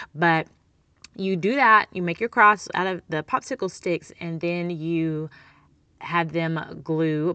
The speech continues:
buttons on, right? You have them glue buttons on, and this is a great chance for them to practice their glue skills. This is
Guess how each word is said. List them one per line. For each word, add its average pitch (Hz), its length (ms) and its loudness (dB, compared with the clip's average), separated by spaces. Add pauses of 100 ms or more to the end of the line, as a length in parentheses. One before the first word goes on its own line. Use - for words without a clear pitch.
(120)
buttons 285 420 0
on, 165 580 -6
right? 202 300 -4
You 202 80 -2
have 196 140 -4
them 214 160 -4
glue 240 180 -2
buttons 233 420 -2
on, 254 520 0
and 202 220 -4
this 370 120 0
is 453 80 -2
a 415 100 6
great 240 300 0
chance 302 220 -6
for 285 100 -6
them 269 160 -6
to 262 80 -6
practice 262 320 0
their 214 140 -2
glue 226 240 0
skills. 175 480 -8
This 185 200 -2
is 294 200 -4